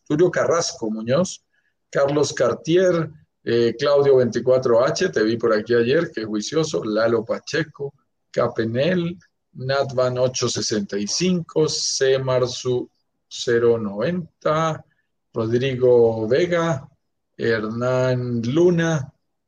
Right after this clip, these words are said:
eh, Daniel García,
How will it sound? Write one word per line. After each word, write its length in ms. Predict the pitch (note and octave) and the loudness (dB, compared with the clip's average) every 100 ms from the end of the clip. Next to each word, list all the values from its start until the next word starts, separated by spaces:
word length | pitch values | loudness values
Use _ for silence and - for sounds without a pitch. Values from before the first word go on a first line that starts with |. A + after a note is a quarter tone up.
| _ _ _ _ | _ _ _ _
eh, 720 | - G#2 G#2 G#2 G#2 G#2 G#2 - | -6 -2 0 0 0 0 0 -2
Daniel 640 | A#2 A2+ A#2 B2+ C#3 C3 | -2 -2 -2 -2 0 2
García, 1000 | A2+ G#2 G#2+ - - G#3 G3 F3+ D#3+ D3+ | 0 -2 -4 -6 -2 0 2 2 0 -2